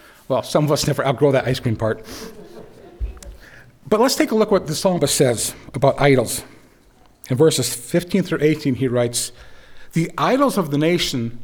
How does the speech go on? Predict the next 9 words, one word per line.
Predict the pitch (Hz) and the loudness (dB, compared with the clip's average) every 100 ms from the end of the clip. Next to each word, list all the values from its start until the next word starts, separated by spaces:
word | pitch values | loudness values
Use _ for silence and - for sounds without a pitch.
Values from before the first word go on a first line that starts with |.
| - - - | -12 -14 -6
are | 117 | -4
silver | - - 190 196 202 | 0 2 4 4 0
and | 139 131 120 | 0 0 2
gold, | 135 135 113 107 - - - - - | 2 2 0 -4 -12 -20 -20 -18 0
the | 143 | 2
work | 135 196 190 | 4 4 2
of | 180 | 0
human | 185 156 139 | 0 0 2
hands. | 139 107 92 - | 0 -2 -6 -10